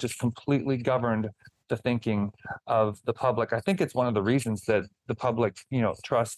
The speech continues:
in, in mass media is so low, because they've tried to make us believe that men can be women. I mean, they're just, it's in such an insult. Um, it's, but, so, but indie filmmakers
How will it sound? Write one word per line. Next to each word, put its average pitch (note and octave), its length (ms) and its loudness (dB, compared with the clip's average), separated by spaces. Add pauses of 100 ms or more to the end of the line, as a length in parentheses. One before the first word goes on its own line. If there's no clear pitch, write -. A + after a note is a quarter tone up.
in, G#2 60 2 (140)
in A2 60 0 (260)
mass A#2 260 -2
media A#2 300 4 (100)
is G2+ 100 -2
so A2 180 2 (200)
low, A2 120 6 (540)
because G#2 240 0 (100)
they've A2 200 2 (100)
tried A#2 200 2
to G#2+ 100 0
make G#2+ 160 0
us - 60 -8 (100)
believe G#2+ 260 2
that G#2 180 4 (120)
men A2 280 2
can G#2+ 100 -4
be G#2 100 2
women. A2 380 0 (300)
I - 40 -4
mean, B2 180 0
they're C3+ 260 4
just, - 120 0 (100)
it's - 120 -2
in C#3 120 0
such E3 260 -2
an D3+ 140 -2
insult. D#3 600 2 (600)
Um, C#3+ 160 2
it's, D#3+ 300 0 (320)
but, D3+ 260 2 (440)
so, G3 140 0 (220)
but E3+ 100 4 (100)
indie F#3+ 340 6
filmmakers C#3+ 480 2